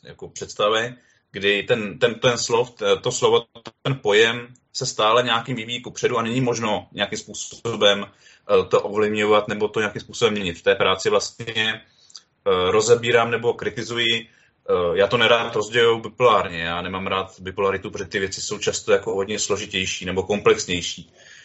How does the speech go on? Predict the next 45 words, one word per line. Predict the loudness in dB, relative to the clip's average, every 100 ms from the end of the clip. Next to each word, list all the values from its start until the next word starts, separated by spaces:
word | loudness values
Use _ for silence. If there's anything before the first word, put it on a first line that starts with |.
| _ 2
Ale | 6 8 6 6
aby | 2 -2 0
to | 2
bylo | 4 4
zjednodušení, | 4 2 0 -2 -2
tak | -2 -2
v | -6
té | -2
práci | 0 0 -2
jsem | -8
popisoval, | -8 -8 -2 4 4
že | 2
i | -4 0
jak | 0 0
jsou | -6
ty | -4 -4 -6 _ _ _ _
zjednodušeně | -8 -2 -2 -2 -6 -4 -4
ty | -4
dva | 2 4
různorodé | 4 2 2 4 4 2
směry, | 0 -2 2 2 0 -14 _ _ _ _ -20 -4
jak | -4 -2
nějaký, | -4 -4 -6 -12 -14 _ _ _ _ -10 -2
eh, | 2
já | 2 2
ty, | -2 -8 -8 -4
já | 0 2
to | 2
používám | 0 -2 0 2 4
jako | 2 0
v | -2
uvozovkách | 2 4 4 0 -2 -2 -2
teďko, | -10 -12 -14
mě | -14 -12 -10 -2
to | -2
trhá, | 0 0 0 2
jo, | 2 4
ale, | 4 2 -4 -4 2
eh, |
jak | 2
máš, | 2 0 0 -6
jak | -4 -2
máš, | 2 0 0
eh, | 0 2 4
máte, | 4 4 4 4